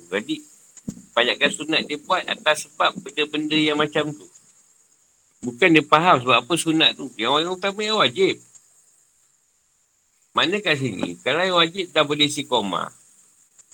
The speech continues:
Semua sunat tu kita istiqomah kan.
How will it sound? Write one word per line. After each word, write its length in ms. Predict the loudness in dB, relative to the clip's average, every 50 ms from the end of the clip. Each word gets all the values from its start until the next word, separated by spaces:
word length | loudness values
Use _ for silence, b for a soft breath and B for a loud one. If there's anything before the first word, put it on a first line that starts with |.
| _ _ _ _ _ _ _ _ _ _ _ _ _ _ _ -20 _ -20
Semua 320 | -20 -10 -6 -6 -6 -6
sunat 320 | -4 -2 -2 0 0 -2 -4
tu 160 | -4 -10 -12
kita 240 | -12 -10 -4 -4 -4
istiqomah 560 | -4 -4 -6 -4 -4 -4 4 4 4 4 4
kan. 240 | -2 -4 -4 -4